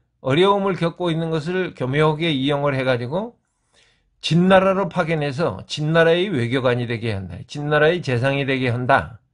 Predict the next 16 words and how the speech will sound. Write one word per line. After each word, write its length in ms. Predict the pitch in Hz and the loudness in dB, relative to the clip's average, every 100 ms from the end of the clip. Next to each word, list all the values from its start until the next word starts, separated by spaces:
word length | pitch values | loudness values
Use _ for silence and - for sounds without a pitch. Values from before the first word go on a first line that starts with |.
| _ _ _ _ _ | _ _ _ _ _
그러니까 540 | 202 220 214 196 156 - _ _ _ | -8 -6 0 2 0 -2 _ _ _
진나라에 500 | 165 170 175 175 175 | -4 2 4 6 4
가가지고 500 | 170 165 160 165 160 | 2 2 0 -2 -4
이제 100 | 147 | -4
외-, 320 | 131 156 175 - | -2 -2 -2 -4
외무장관이 1200 | 143 165 165 165 139 139 147 147 147 139 127 - _ _ _ | -4 -2 -2 -2 -2 2 2 2 0 -4 -6 -12 _ _ _
되고 240 | 139 143 160 | -6 -2 2
나서 580 | 139 131 156 226 - _ | 2 2 2 2 0 _
그때서 600 | - 156 202 185 196 202 - _ _ _ | -14 -10 -4 -2 0 -2 -8 _ _ _
소진이 680 | - 165 151 175 196 175 - _ _ _ | -4 -2 0 0 0 -2 -8 _ _ _
"아, 520 | - 131 143 131 104 110 _ _ _ _ _ _ | -4 2 4 2 0 -8 _ _ _ _ _ _
그, 880 | _ 135 135 131 127 123 120 123 131 - 220 _ _ | _ -6 -2 -2 0 0 -2 -4 -10 -14 -20 _ _
어, 460 | 180 - - - - - _ - | _ -16 -10 -10 -10 -16 _ 2
장이 800 | 143 139 160 160 156 147 143 135 | 4 4 2 2 0 -2 -4 -4
너를 440 | 131 139 151 127 | -2 0 0 -2
그, 220 | - 135 | -6 -10